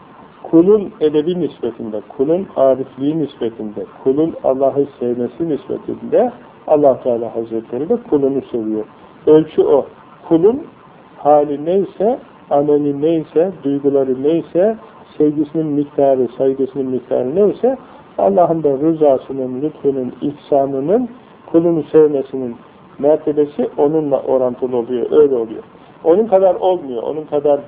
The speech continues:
diyemeyiz çünkü Allah'ın işi kulların işiyle ölçülemez. Allah Teala Hazretleri kulunun küçücük bir hareketine çok büyük mükafatlar verir ama onunla orantılı oluyor.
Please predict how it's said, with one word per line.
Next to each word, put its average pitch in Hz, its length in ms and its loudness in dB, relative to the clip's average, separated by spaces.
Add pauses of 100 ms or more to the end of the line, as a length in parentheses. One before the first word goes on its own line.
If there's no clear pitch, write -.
diyemeyiz 151 500 -2 (120)
çünkü 151 320 -4
Allah'ın 143 600 0 (100)
işi 226 360 -4 (320)
kulların 135 420 0
işiyle 131 300 -6
ölçülemez. 131 640 -4 (400)
Allah 196 360 2
Teala 165 300 2
Hazretleri 139 580 -4
kulunun 151 420 -4 (120)
küçücük 180 460 -10
bir 127 220 -2 (340)
hareketine 147 640 -4 (400)
çok 214 200 2
büyük 147 180 -4
mükafatlar 139 760 0
verir 117 240 0 (100)
ama 247 280 2 (100)
onunla 175 420 2
orantılı 143 580 0
oluyor. 117 240 -4